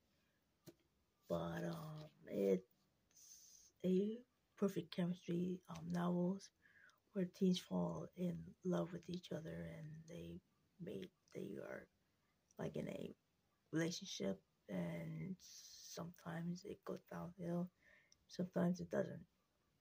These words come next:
But, um, I really, I really enjoy this one. Um, I read the other ones, and there was another one called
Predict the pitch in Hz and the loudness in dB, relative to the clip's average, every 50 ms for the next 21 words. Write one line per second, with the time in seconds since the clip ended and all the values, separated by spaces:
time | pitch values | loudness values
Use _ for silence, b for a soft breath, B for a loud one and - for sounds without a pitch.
0 | _ _ _ _ 170 165 160 156 160 160 151 160 170 165 160 160 160 160 156 - | _ _ _ _ -14 -12 -12 -10 -10 -6 -6 -4 -4 -4 -4 -4 -4 -6 -8 -10
1 | _ _ _ - - _ - - _ b b b b b b - _ - - 202 | _ _ _ -18 -14 _ -16 -16 _ b b b b b b -16 _ 4 8 10
2 | 220 240 240 247 247 240 240 240 - - - 208 208 214 226 226 214 190 185 180 | 10 10 8 6 2 2 2 2 0 0 0 0 2 4 6 6 6 6 4 2
3 | _ - 185 196 208 214 214 214 - - 202 196 196 196 196 196 190 - _ _ | _ 2 4 4 4 4 2 0 0 0 0 2 4 4 2 2 0 -2 _ _
4 | _ _ _ _ _ _ _ _ _ - 170 170 170 175 175 175 170 170 170 175 | _ _ _ _ _ _ _ _ _ -6 -2 0 2 4 4 4 4 2 4 6
5 | 180 190 185 185 185 165 170 170 180 180 180 180 180 185 185 185 185 - - - | 6 6 6 6 2 2 2 2 2 2 2 4 4 4 4 2 2 0 -4 -18
6 | - _ _ B B B B B B B B B B B B B B _ _ - | -20 _ _ B B B B B B B B B B B B B B _ _ -6
7 | 160 160 160 156 156 156 160 175 170 170 165 160 160 160 156 160 180 180 180 170 | -4 -4 -2 -2 -2 0 4 4 4 4 2 0 -4 -6 -2 2 4 6 6 4
8 | - - 160 160 160 - - - 175 160 156 | 2 0 -6 -8 -8 -8 0 0 2 2 0